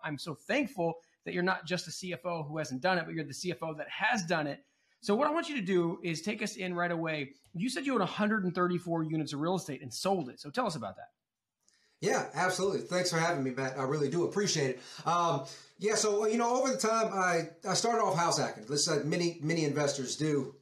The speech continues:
Speaker 2: Didn't even know what it was at the, at the time. And I went to one of those, you know, real estate seminars, and then I, I learned for the first time that house hacking was actually an investment strategy. So for me, I'm a bona fide real estate investor,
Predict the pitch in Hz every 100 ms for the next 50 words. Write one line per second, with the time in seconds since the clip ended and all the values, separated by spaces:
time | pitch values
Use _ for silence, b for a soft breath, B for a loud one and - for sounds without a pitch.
0 | _ - 185 180 165 151 147 139 156 156
1 | 147 - - - - 127 156 185 185 143
2 | 123 117 - _ _ _ _ - 131 214
3 | 214 214 190 170 - 180 165 143 175 175
4 | 170 - 175 165 143 147 143 139 135 127
5 | 123 - _ _ _ _ - 165 160 143
6 | 143 139 143 139 175 175 147 151 139 151
7 | 143 - 165 143 139 135 160 160 165 147
8 | 156 135 139 160 131 - - - 208 165
9 | 160 160 139 139 151 156 175 180 131 135
10 | 120 120 143 143 - 185 170 170 208 214
11 | 185 - _ _ _ _ _ _ - 175
12 | 208 175 175 180 175 170 175 - 131 110
13 | - -